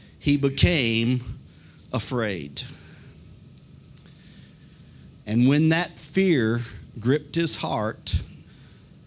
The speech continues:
his faith started evaporating, and he began to sink into the thing that he had been walking victorious over as long as he was walking in faith and obedience to the Word of God.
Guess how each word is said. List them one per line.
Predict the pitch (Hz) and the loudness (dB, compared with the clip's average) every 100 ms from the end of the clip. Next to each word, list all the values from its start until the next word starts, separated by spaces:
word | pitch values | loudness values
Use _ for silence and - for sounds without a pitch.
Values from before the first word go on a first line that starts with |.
| - - | -20 -4
his | - 127 - | 0 2 0
faith | - - 190 151 117 - - | -2 -2 2 2 0 -2 -6
started | - - 143 139 139 131 | -2 0 0 0 0 0
evaporating, | 123 104 139 151 123 104 98 95 92 104 107 - - - - - - - - | -2 0 -2 -2 -2 0 0 0 -2 -2 -4 -8 -20 -20 -20 -20 -20 -20 -10
and | 117 113 | -4 0
he | 117 | 0
began | 117 110 117 120 120 | 0 0 0 0 -2
to | - 117 | -2 -2
sink | - - 170 107 92 - - - - - - - - - - - - | -2 -2 0 -2 -4 -12 -16 -16 -18 -20 -20 -20 -20 -20 -20 -20 -8
into | 123 117 120 | -2 0 -2
the | 110 104 | -4 -4
thing | - 151 135 104 104 | -2 0 2 0 -2
that | 107 | -4
he | 107 120 117 | -4 -2 -2
had | 104 | -2
been | 110 107 | -2 0
walking | 113 147 135 - 104 98 | 0 -2 -2 -4 -4 -2
victorious | 107 104 - 156 139 107 92 - | -2 -4 -4 -4 -4 -4 -4 -4
over | 95 82 78 87 98 - - - - - - | -4 -6 -8 -12 -14 -18 -20 -20 -20 -20 -12
as | - 101 | -4 -2
long | 110 110 120 123 | 0 0 2 2
as | 123 - | 0 2
he | 120 | 2
was | 120 113 | 2 0
walking | 120 117 117 120 113 | 0 -2 -2 -2 0
in | 117 | 0
faith | 101 - 120 104 95 | -2 -2 0 0 -2
and | 107 95 | -2 -2
obedience | 95 92 113 104 98 82 | -2 2 2 2 -2 -4
to | - 101 | -4 -4
the | 92 | -2
Word | 90 95 92 | -4 -4 -4
of | 90 | -8
God. | - 85 78 - - | -8 -10 -10 -16 -18